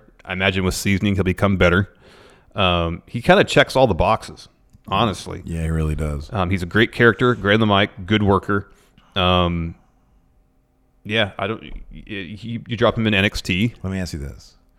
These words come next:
Speaker 1: He's like b-, what Bob Roode was, but better probably.
Speaker 2: Who do
Speaker 1: in
Speaker 2: you
Speaker 1: terms of
Speaker 2: think,
Speaker 1: character work?
Speaker 2: who do you think three years from now is gonna be a bigger star,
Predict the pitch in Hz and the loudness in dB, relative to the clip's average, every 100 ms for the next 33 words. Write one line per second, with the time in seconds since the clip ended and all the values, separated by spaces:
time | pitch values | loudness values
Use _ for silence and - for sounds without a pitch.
0 | _ - 117 113 107 85 - 117 95 113 | _ -2 2 6 4 4 0 0 6 8
1 | 107 101 120 95 87 87 85 87 - _ | 8 6 4 4 4 2 -2 -6 -8 _
2 | 95 82 98 101 82 85 85 80 - - | -14 0 4 4 2 -4 -6 -14 -18 -12
3 | - 196 208 170 - 127 95 98 92 85 | -4 -2 0 0 2 0 0 -2 0 -2
4 | 82 85 - - - - 208 190 190 165 | -6 -8 -8 -8 -14 -6 -6 -4 -8 -10
5 | - - 71 - - - _ _ _ _ | -10 -10 -10 -12 -20 -20 _ _ _ _
6 | _ _ _ - 95 98 92 82 - 78 | _ _ _ -12 -6 -4 -4 -6 -10 -14
7 | - - 98 101 - 87 76 78 76 78 | -16 -16 -18 -20 -18 -16 -14 -12 -12 -12
8 | - - - - 95 | -12 -14 -12 -12 -14